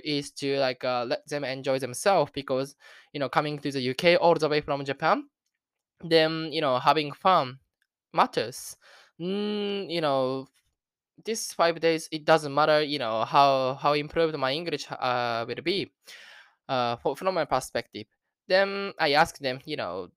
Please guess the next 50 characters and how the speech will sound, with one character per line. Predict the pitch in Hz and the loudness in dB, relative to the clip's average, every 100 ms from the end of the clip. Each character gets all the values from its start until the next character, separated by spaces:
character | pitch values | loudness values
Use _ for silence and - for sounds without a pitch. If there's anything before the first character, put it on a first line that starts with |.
| _ _ | _ _
"Did | 160 156 | -6 -4
you | 165 | 0
have | 156 - | 0 2
fun?" | 233 226 139 | 6 6 6
Then | 120 120 | -2 -4
they | 127 | -2
say, | 127 104 | -4 -4
"Yes." | 117 214 - | -2 -2 -4
So | - 120 110 | -8 -6 -4
that's | 117 - | -4 -2
why | 139 135 139 - - | 2 2 0 -6 -2
I | 135 | 0
feel | 170 | 4
like, | 170 151 131 - | 6 6 4 -4
you | |
know, | 139 117 117 | 0 2 4
what | 135 | 2
I | 123 | 2
did, | 135 135 - | 0 -2 0
uh, | 123 120 | 2 2
ended | 123 131 131 | 0 -2 0
up | 127 - | -2 -2
being | 135 127 | -8 -6
suc-, | 135 131 - - | -8 -10 -10 -6
successful. | - - - 220 - 127 - _ - - - _ _ _ _ - | -2 0 2 2 2 0 0 _ -20 -20 -20 _ _ _ _ -14
So, | - - - - - 127 110 104 87 58 _ _ _ _ | -10 -8 -8 -8 -6 -4 -2 -4 -8 -12 _ _ _ _
so | - - 151 | -14 0 0
for, | 139 196 | 2 2
for | 185 208 | 6 8
this | 202 202 | 8 4
reason, | 160 147 160 143 | 4 4 4 4
I | 139 | 6
haven't | 160 160 143 | 6 4 -2
been | 131 156 | -2 2
able | 185 160 | 2 0
to | - | -4
post, | 143 143 139 - | -2 0 -2 -4
uh, | |
any | 127 123 120 117 | -4 -2 -2 -4
podcast. | 113 160 - - 107 113 - - _ - _ _ | -4 -4 -4 -8 -8 -8 -14 -20 _ -20 _ _
But, | 202 202 - _ - | 6 6 4 _ -8
you | 151 | -4
know, | 127 | -4
from | 127 135 127 | -4 -8 -6
today, | 131 156 165 - | 0 4 4 2
uh, | 131 131 123 120 | 0 0 0 2
I | 131 | 0
will | 127 | -2
resume | 120 120 135 127 123 | -8 -8 -4 -2 6
that. | 165 | 8